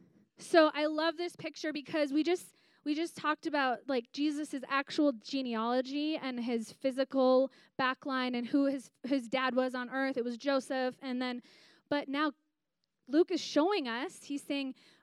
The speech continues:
"But actually, Jesus has another dad." And God is saying, "I am his, you are my son." And so what I wanna show us this morning is that this is when everything shifted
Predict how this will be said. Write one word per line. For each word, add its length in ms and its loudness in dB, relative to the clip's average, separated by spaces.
"But 300 0
actually, 1040 -2
Jesus 440 -4
has 260 -4
another 400 -2
dad." 260 -6
And 160 -2
God 240 4
is 100 0
saying, 460 -2
"I 240 4
am 200 2
his, 340 -6
you 260 4
are 100 -2
my 180 -6
son." 560 -6
And 160 -2
so 120 2
what 120 4
I 60 4
wanna 240 0
show 340 2
us 140 -2
this 320 -10
morning 460 -2
is 160 -6
that 180 -4
this 200 0
is 120 0
when 140 0
everything 420 -2
shifted 540 -4